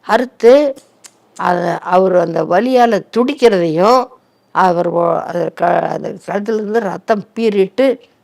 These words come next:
முழுசுமாக உடலில் இருந்து வடிஞ்சு முடியிற வரைக்கும் அதை அங்க பார்த்துக்கிட்டே நின்னுட்டு, அதுக்கப்புறமே அந்த மிச்சம் இருக்கிற பகுதியும்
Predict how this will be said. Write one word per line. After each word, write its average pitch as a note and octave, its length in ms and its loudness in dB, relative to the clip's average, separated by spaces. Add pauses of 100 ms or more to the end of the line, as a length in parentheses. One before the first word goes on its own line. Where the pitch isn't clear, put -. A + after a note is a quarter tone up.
(100)
முழுசுமாக A#3 640 2
உடலில் F#3 520 0
இருந்து F3 480 -6
வடிஞ்சு A#3 560 -4
முடியிற F#3+ 360 -2
வரைக்கும் F3+ 460 -4 (300)
அதை F#3+ 180 2
அங்க E3+ 220 -2
பார்த்துக்கிட்டே F#3+ 440 -2
நின்னுட்டு, F3 760 -4 (340)
அதுக்கப்புறமே F#3 880 -2 (120)
அந்த F3+ 200 -6
மிச்சம் F3+ 340 -4
இருக்கிற E3+ 260 -4
பகுதியும் E3+ 760 -4